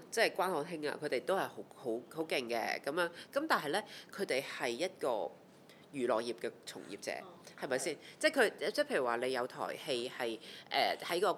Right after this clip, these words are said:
Speaker 1: 官家裏邊係做幾日嘅，
Speaker 2: 嗯。
Speaker 1: 係俾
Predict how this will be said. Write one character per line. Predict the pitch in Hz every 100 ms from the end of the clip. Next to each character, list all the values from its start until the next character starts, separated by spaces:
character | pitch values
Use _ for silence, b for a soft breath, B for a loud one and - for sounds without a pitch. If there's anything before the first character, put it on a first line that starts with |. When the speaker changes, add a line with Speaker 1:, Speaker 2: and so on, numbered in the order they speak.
| - -
Speaker 1:
官 | 208 208
家 | 220 190
裏 | 185 127
邊 | 127 117 B B -
係 | 165 135
做 | 147 127
幾 | 120 113
日 | 156 -
嘅， | 101 - -
Speaker 2:
嗯。 | - 220
Speaker 1:
係 | - 160
俾 | - 127